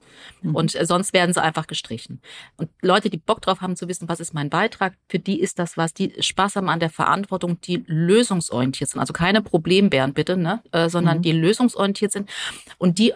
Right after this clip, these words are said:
Speaker 2: auch noch dazu in der Lage sind zu überlegen, wenn ich diese Lösung mache, dann hat das Implikationen auf andere.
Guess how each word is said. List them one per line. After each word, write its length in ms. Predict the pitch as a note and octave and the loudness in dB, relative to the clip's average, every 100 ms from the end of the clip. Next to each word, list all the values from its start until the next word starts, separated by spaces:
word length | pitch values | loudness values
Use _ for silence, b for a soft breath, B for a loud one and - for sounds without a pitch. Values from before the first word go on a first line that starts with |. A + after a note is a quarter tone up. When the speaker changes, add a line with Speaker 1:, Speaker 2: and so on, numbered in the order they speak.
| - | 0
Speaker 2:
auch 280 | F3 G#3 C#4+ | 4 4 4
noch 140 | B3 - | 0 0
dazu 280 | G3 - | -4 -2
in 80 | G3+ | -2
der 120 | F#3+ | 0
Lage 280 | F3+ F3+ F#3 | 0 0 -2
sind 200 | - F#3+ | -6 -8
zu 100 | - | -6
überlegen, 440 | F3+ F3+ F3+ F3 - B B B B | -2 0 0 -2 -6 B B B B
wenn 200 | D#3 F#3+ | 0 2
ich 140 | A3+ - | 2 0
diese 240 | G#3 G3 | 0 2
Lösung 360 | F#3 F#3+ F#3+ E3 | 4 2 2 0
mache, 400 | F#3 G3 F3+ F#3 | 0 0 -2 -2
dann 240 | F3+ D#3+ F#3 | -2 -2 -2
hat 140 | - | -2
das 120 | F#3 | -2
Implikationen 680 | - F3 F3 E3 D#3+ F#3 F#3 | -2 -4 -6 -4 -2 -2 -2
auf 200 | - - | -4 -4
andere. 520 | D3 D#3+ D#3 - - | 0 0 0 -4 -8